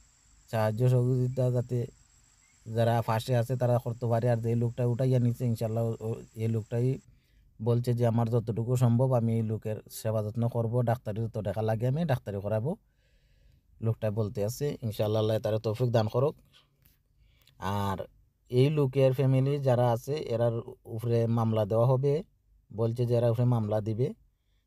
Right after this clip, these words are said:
মামলা দিলে যাতে সঠিক বিচারটা হয়, যাতে এই ধরনের কাজ আর কেউ করে না, এই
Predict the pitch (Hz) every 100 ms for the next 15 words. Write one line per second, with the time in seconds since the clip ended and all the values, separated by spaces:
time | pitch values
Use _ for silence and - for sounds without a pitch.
0 | _ _ 107 113 113 117 123 113 113 117
1 | 123 135 131 113 120 117 113 104 - 123
2 | 120 123 131 127 110 113 110 113 104 98
3 | 117 117 123 117 113 113 117 120 123 123
4 | 117 113 113 127 - 110 107 101 98